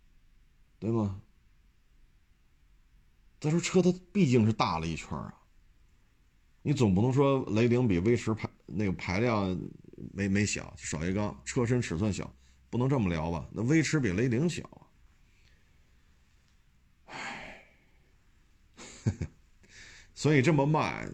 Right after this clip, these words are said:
经销商进的越多，死的越快。在这种情况之下，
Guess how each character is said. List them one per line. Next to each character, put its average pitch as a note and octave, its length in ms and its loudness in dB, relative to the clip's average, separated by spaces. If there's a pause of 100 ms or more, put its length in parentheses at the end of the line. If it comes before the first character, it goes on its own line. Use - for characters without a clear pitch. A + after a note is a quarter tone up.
经 C3+ 180 -2
销 C3 160 2
商 A#2+ 320 0
进 A#2 200 0
的 A2+ 60 4
越 A#2 200 4
多， G2+ 240 0
死 - 260 -10
的 C#2 100 -4
越 F2+ 120 -2
快。 - 340 -8 (1900)
在 A#2+ 120 0
这 D#3 240 4
种 A2+ 120 4
情 A2+ 220 0
况 A2+ 140 0
之 A#2 180 4
下， E2+ 340 -2